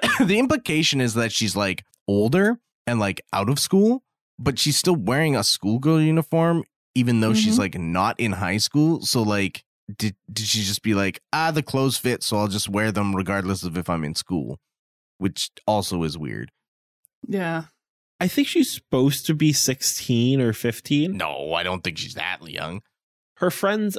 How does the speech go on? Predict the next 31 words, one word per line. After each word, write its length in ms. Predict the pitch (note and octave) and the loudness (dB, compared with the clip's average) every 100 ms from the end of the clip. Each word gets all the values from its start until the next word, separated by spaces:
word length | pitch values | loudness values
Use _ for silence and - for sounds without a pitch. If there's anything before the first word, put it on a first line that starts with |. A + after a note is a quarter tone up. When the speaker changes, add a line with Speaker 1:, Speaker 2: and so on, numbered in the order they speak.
| - | -4
Speaker 3:
a, 140 | F3 | 0
like, 140 | D#3+ C#3+ | 0 0
second 300 | D#3+ - C#3 | -2 -2 0
year 220 | C#3 C3 | 2 2
in 80 | A#2 | 2
high 160 | A#2+ | 0
school. 480 | C3 - E2 C#2+ B2 _ _ _ _ _ _ - | -4 -4 -6 -6 -8 _ _ _ _ _ _ -12
Speaker 1:
Is 120 | G#2+ | -6
that 120 | F#2+ | -4
what 140 | B2+ | -2
they 100 | D#3+ | -4
say? 480 | B2 - F#2+ G#2 G3 - _ _ _ _ _ | -4 -4 -4 -2 -4 -8 _ _ _ _ _
Speaker 3:
Yeah, 240 | C#3+ F3+ F3 | -2 0 2
later 280 | C3+ D3 E3 | 2 2 2
on, 160 | C#3+ | 2
like, 120 | A#2+ | 2
in, 120 | B2 B2 | 0 0
like, 180 | A#2+ | 0
that, 180 | C3 B2 | 0 0
like, 200 | A#2 A#2 - - | 0 -2 -4 -12
second 300 | - C3 B2 | -8 -4 -4
episode 480 | C3 C3+ F#2 D#2 C#2+ _ _ _ _ - | -6 -4 -4 -4 -8 _ _ _ _ -2
or 120 | C3+ | 0
that 120 | C3 | 0
third 220 | - C#3 | 0 0
episode, 420 | C#3 C#3 - G2+ | 0 -2 -2 0
'cause 240 | - G#2+ - - - _ | 0 -2 -2 -14 -20 _
her 140 | - F3 | 0 0
friend 540 | - F3 F#3 E3+ C3 C#3 | 0 0 2 2 2 2
is 220 | C3 B2 | 0 2
the, 180 | C3 | 0